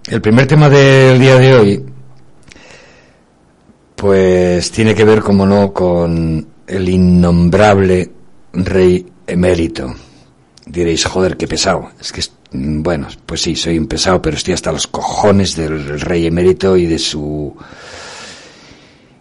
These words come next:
Iba a nombrar a su madre, pero su madre no tiene la culpa. Esta persona,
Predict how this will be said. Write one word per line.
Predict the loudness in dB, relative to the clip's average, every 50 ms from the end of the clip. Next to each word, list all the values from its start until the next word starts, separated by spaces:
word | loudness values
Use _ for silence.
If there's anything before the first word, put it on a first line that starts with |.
| _ _ _ _ _ -20 -20 -20 -20 -16 -10
Iba | -4 -2 0 2 2 2 2 2 0 0 -2 -2 -4 -4 -6 -6 -4
a | -4
nombrar | -2 -2 0 0 0 0
a | 0
su | 0 -2 -2 -2 -2
madre, | 0 0 0 0 0 0 -2
pero | -2 -4 -4 -4 -6 -6 -6 -8 -10
su | -12 -12 -8 -6
madre | -6 -4 -4 -6
no | -8 -8
tiene | -10 -12 -12
la | -12 -12
culpa. | -14 -16 -18 _ -14 -14 -14 -16 -20 _ _ _ _ _ _ _ _ -20 -20 -18 -18 -18 -18 -18 -16 -16 -16 -16 -16 -16 -18 -18 -20 -20 _ _
Esta | -14 -6 -4 -2 0
persona, | 2 2 2 2 4 4 4 4 2 0